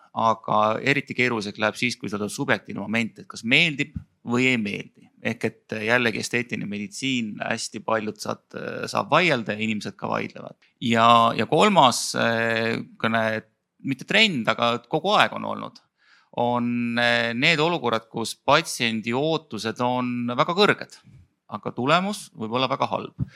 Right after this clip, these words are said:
Ja eelkõige, kus meil on kõige suuremad lootused, lootused, sünnitusabi. Minnakse saama elutähtsat sündmust ja tullakse välja beebiga, kes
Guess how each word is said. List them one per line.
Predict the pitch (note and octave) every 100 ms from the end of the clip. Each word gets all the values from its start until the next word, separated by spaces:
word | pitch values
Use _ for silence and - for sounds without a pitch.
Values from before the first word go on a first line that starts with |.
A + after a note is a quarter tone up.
| - - _ -
Ja | A#2+ A#2
eelkõige, | D3 D3+ C3 B2+
kus | C#3+
meil | C#3+ B2+
on | B2+
kõige | B2+ C3 B2+
suuremad | C#3 C#3 B2 A#2+ C#3+
lootused, | D3 - C3 C#3+
lootused, | G3 F#3 D3+ D3+ C#3+ - _ _
sünnitusabi. | A3 G3+ - G#2+ G2+ - _ _ _ _ _ _ _
Minnakse | - C#3 C3+ B2+ - B2
saama | B2+ C#3+ C3 B2 A#2+ A#2+ -
elutähtsat | C#3+ C#3+ B2 C#3+ - B2+ -
sündmust | A3+ G3+ D3 B2+ - -
ja | A2+ B2
tullakse | B2+ - A#2
välja | C#3 D#3 C3+ A#2 -
beebiga, | C#3+ C#3 B2+ A#2 A2+ -
kes | - A2